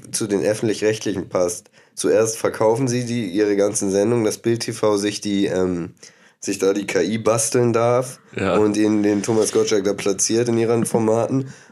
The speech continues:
Speaker 1: und dann kaufen sie ihn sich für teuer Geld zurück, um ihn dann immer benutzen zu können in ihren Wetten, das Folgen.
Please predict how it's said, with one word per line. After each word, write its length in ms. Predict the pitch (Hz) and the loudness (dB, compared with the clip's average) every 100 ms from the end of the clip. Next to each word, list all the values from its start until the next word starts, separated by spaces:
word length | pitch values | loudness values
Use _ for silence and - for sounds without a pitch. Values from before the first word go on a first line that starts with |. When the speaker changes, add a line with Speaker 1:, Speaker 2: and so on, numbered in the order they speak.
| - | -2
Speaker 1:
und 100 | 101 | 2
dann 160 | 104 101 | 2 0
kaufen 440 | - 120 131 117 | 0 0 2 0
sie 120 | 107 | 2
ihn 120 | 113 | 0
sich 160 | 104 107 | 0 -2
für 120 | 104 | -2
teuer 280 | 101 110 107 | 0 2 4
Geld 240 | 104 107 | 4 4
zurück, 480 | - 101 101 120 127 - _ _ _ _ _ _ | 2 0 2 2 -2 -10 _ _ _ _ _ _
um 160 | - 107 | -2 2
ihn 100 | 107 | 4
dann 140 | 101 | 4
immer 200 | 95 107 | 4 2
benutzen 400 | 98 104 110 - | 2 2 2 0
zu 140 | 95 - | -2 -2
können 240 | 98 90 | 0 2
in 100 | 90 | 2
ihren 180 | 92 90 | 2 2
Wetten, 200 | 87 87 | 2 2
das 220 | 95 95 | 0 0
Folgen. 420 | - 87 87 76 | -2 0 0 -2